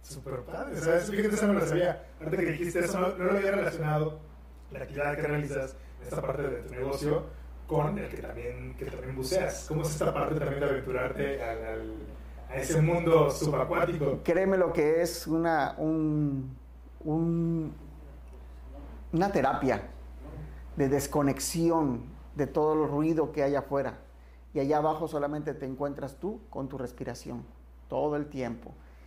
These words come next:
Speaker 2: Y después estar hasta allá abajo, mirando los peces, estando entre arrecifes, es mágico.
Speaker 1: Es otra postura
Speaker 2: Mágico.
Speaker 1: del mundo, ¿no?
Speaker 2: Sí,
Speaker 1: O sea,
Speaker 2: es
Speaker 1: otro,
Speaker 2: mágico.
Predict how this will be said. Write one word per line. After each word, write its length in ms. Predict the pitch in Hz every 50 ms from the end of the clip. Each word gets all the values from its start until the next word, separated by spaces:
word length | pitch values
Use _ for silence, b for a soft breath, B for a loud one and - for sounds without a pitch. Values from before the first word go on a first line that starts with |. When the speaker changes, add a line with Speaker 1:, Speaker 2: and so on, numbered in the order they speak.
| B B B
Speaker 2:
Y 80 | B 135
después 340 | 135 135 135 - 165 160 165
estar 220 | 151 - 165 165
hasta 220 | 165 151 151 165 156
allá 160 | 147 151 147
abajo, 320 | 147 160 160 165 160 - - 180 175 175 - - -
mirando 340 | 156 143 147 151 156 156 156
los 160 | 151 151 151
peces, 520 | - 165 170 160 165 165 156 156 - - - B B B B B B B B B
estando 320 | 147 143 - 151 151 151 151
entre 180 | 151 151 143
arrecifes, 760 | 135 127 131 127 - 170 165 156 - 160 156 156 156 - - - - - - - - - - - - - - -
es 120 | - 139
mágico. 420 | 156 175 165 - - - - - - - - - - - - - -
Speaker 1:
Es 80 | 135 151
otra 140 | 147 151
postura 260 | 147 143 139 139 147 139
Speaker 2:
Mágico. 80 | 139 131 120 120
Speaker 1:
del 20 |
mundo, 280 | 131 131 131 127 120 117
¿no? 120 | 113 127
Speaker 2:
Sí, 200 | 170 208 - -
Speaker 1:
O 40 | 170
sea, 80 | 170 156
Speaker 2:
es 60 | 147 -
Speaker 1:
otro, 160 | 139 135 131
Speaker 2:
mágico. 280 | 123 135 - - -